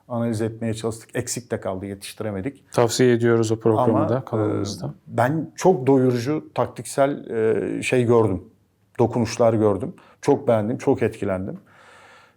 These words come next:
Speaker 1: E, o sebeple, e, büyük de bir coşku var. Oynamalara doyamıyor,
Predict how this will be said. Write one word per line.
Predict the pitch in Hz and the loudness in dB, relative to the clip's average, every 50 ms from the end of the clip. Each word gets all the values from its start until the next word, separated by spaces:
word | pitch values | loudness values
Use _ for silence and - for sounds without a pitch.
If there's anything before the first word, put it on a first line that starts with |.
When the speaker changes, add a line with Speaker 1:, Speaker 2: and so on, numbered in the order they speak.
| _ _ | _ _
Speaker 1:
E, | - - - - - - | -14 -14 -14 -10 -2 2
o | 151 135 | 2 2
sebeple, | - - 110 104 104 98 - - 73 82 85 - - - _ _ _ _ _ - | 4 2 2 2 0 -2 0 0 0 0 0 0 -4 -12 _ _ _ _ _ -4
e, | - 107 107 - - - _ - | -4 -4 -4 -4 -10 -20 _ -10
büyük | 123 101 95 123 170 - - | -6 -2 0 0 0 2 2
de | - 131 117 | 0 0 2
bir | 113 | 2
coşku | 117 117 104 - - - 117 107 | 2 2 2 0 0 -2 0 0
var. | 104 - - - - - _ _ _ _ _ _ _ _ _ _ _ _ _ | 2 0 0 -2 -6 -18 _ _ _ _ _ _ _ _ _ _ _ _ _
Oynamalara | - 104 113 127 131 135 139 143 143 147 156 175 165 147 | 0 2 4 4 4 4 4 4 4 6 6 6 6 6
doyamıyor, | 147 147 147 147 143 139 123 107 101 110 143 | 6 6 6 6 6 4 4 2 2 0 -2